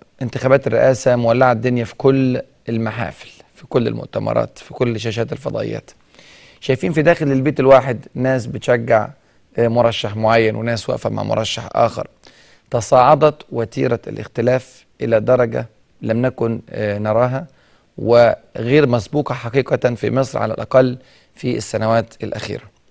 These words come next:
آه، شفنا حوادث لعل البعض يسميها طريفة وهي كارثية.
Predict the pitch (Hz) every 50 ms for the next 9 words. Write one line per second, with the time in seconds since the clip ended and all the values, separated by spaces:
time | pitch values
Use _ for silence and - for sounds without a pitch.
0 | _ _ _ - _ _ _ _ _ _ _ _ _ _ _ _ - 123 123 123
1 | 123 - 185 180 - - 175 160 143 131 151 143 156 160 151 135 131 123 - -
2 | - - - 127 123 131 147 143 127 123 123 147 143 139 120 127 120 104 - 120
3 | 117 131 139 135 127 - - 123 120 135 143 123 - - 113 107 113 113 120 123
4 | 117 - 123 113 107 104 - - - - 117 - -